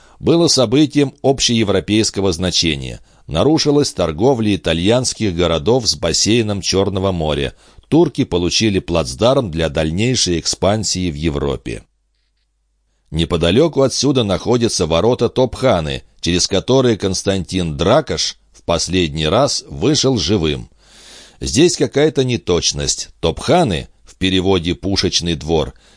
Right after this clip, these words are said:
предместье, расположенное в Новом городе на северном берегу бухты Золотой Рог.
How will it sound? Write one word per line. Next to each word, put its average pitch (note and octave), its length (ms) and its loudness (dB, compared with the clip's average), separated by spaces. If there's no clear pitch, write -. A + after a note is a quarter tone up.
предместье, B2+ 800 0
расположенное A#2+ 920 0
в D#2+ 80 -4
Новом A2+ 440 0
городе G#2+ 520 2
на E2 200 -4
северном G2 600 0
берегу E2 380 0
бухты G2 400 0
Золотой F#2 500 2
Рог. F#2+ 360 0